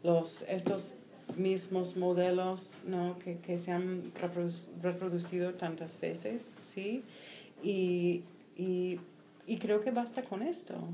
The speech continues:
¿no? Que, que resiste esta historia del, del, del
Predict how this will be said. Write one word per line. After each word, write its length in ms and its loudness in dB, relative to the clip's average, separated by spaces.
¿no? 320 -2
Que, 360 -4
que 120 -2
resiste 720 -2
esta 220 -2
historia 600 -2
del, 400 0
del, 480 -6
del 280 -4